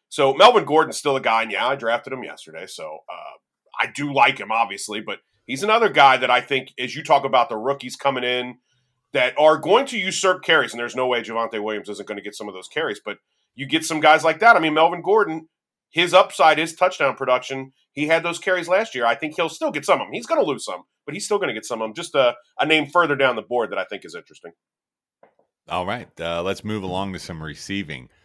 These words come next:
Speaker 2: red zone stats to sort of finish up this topic here with you today. You're listening to Dan Claskin's James Adams. This is the Fantistics Insider Football Podcast. It's a new podcast.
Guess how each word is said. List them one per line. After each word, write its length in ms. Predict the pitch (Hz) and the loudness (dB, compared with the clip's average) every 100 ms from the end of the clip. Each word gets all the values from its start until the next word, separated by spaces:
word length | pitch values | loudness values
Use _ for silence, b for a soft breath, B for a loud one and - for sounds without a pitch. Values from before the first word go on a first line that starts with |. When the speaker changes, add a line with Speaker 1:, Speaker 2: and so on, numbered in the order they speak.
| _ _ _ _ | _ _ _ _
Speaker 2:
red 200 | 85 80 | -6 -6
zone 200 | 73 73 | -6 -14
stats 360 | 67 76 73 - | -10 -8 -8 -10
to 80 | 67 | -14
sort 240 | - 80 | -12 -12
of 60 | 71 | -10
finish 340 | 82 80 - | -12 -12 -10
up 160 | 80 - | -10 -10
this 180 | 76 | -14
topic 400 | - 73 73 - | -12 -12 -12 -14
here 160 | - 76 | -14 -12
with 220 | 73 73 | -12 -12
you 80 | 76 | -14
today. 380 | - 76 80 85 b b b | -12 -8 -8 -8 b b b
You're 100 | 73 | -8
listening 400 | 82 87 87 87 | -6 -6 -8 -12
to 80 | 85 | -12
Dan 300 | 76 76 73 | -10 -10 -10
Claskin's 520 | 82 71 76 92 80 | -12 -12 -12 -16 -16
James 360 | - 80 78 78 | -12 -12 -10 -10
Adams. 380 | 71 78 92 | -8 -8 -12
This 180 | 78 73 | -14 -12
is 160 | 85 78 | -12 -12
the 80 | 78 | -12
Fantistics 640 | - 78 - 87 82 - | -12 -12 -12 -12 -12 -14
Insider 440 | 87 - 82 76 | -16 -12 -10 -10
Football 520 | 69 - 87 76 65 - | -10 -10 -8 -8 -10 -10
Podcast. 680 | 80 90 156 - 53 73 - | -8 -6 -8 -12 -14 -14 -14
It's 120 | - | -16
a 40 | 71 | -12
new 220 | 82 120 | -8 -6
podcast. 640 | 101 76 71 - 76 98 | -6 -8 -8 -10 -8 -8